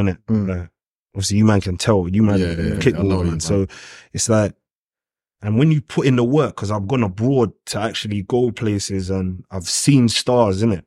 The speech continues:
Speaker 1: Yeah. And when you're, when you're getting hit back with, because you haven't got that experience or somebody isn't at the back of you, you're just coming off your own back, innit? Yeah.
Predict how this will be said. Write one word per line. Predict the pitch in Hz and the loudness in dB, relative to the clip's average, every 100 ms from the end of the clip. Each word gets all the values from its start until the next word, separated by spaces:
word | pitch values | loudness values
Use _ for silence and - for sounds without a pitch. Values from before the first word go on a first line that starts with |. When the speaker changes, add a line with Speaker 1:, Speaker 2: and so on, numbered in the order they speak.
| - | -12
Speaker 1:
Yeah. | 95 95 92 _ _ _ _ - | -10 -8 -10 _ _ _ _ -6
And | 104 101 95 - _ _ _ - | -2 0 -2 -8 _ _ _ -4
when | 117 143 | 2 2
you're, | 135 127 117 - _ _ _ _ | 2 2 0 -2 _ _ _ _
when | 98 135 | 0 2
you're | 131 127 110 | 4 2 0
getting | 113 110 | 0 0
hit | 101 123 | 0 -2
back | 110 107 - | 0 -2 -2
with, | 101 95 - _ _ _ _ | -4 -4 -8 _ _ _ _
because | - - 123 | -6 -2 0
you | 127 | 0
haven't | 117 117 113 | 0 2 2
got | 107 95 | 0 -2
that | 101 | -4
experience | 90 - - 120 110 92 80 | -4 -6 0 2 4 2 -4
or | 95 90 87 - _ _ _ _ _ _ | -6 -4 -6 -12 _ _ _ _ _ _
somebody | - 117 117 107 104 | 2 4 6 4 2
isn't | 110 107 98 - _ | 2 2 -2 -6 _
at | 101 98 | -6 -4
the | |
back | 87 113 - | 0 -2 0
of | |
you, | 92 | 2
you're | 104 | 2
just | 107 - | 2 2
coming | 110 104 | 2 4
off | 92 | 2
your | 90 - | -2 2
own | 113 110 | 4 4
back, | 90 85 | 2 -2
innit? | 113 98 | -2 -2
Yeah. | 76 | -4